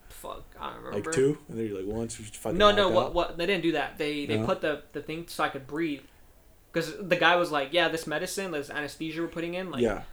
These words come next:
Speaker 1: there's a possibility you, like, stop breathing."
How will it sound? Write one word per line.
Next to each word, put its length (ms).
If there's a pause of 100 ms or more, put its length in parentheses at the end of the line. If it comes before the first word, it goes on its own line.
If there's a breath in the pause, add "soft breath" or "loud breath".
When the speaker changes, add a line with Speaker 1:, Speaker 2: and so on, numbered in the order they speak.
(120)
Speaker 1:
there's 160
a 40
possibility 560
you, 240 (220)
like, 100
stop 280
breathing." 420